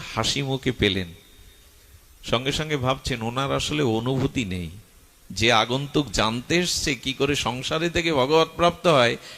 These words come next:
সাধু তো এরা উন্মাদ হয়, পাগল হয়, এদের স্বাদের রুচি নেই।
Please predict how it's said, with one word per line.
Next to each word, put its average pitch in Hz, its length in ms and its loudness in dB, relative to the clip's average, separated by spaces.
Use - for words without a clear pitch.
সাধু 117 460 -2
তো 170 220 2
এরা 120 180 2
উন্মাদ 135 580 0
হয়, 98 280 0
পাগল 135 360 2
হয়, 110 140 4
এদের 113 200 0
স্বাদের 123 440 2
রুচি 123 320 2
নেই। 90 240 -2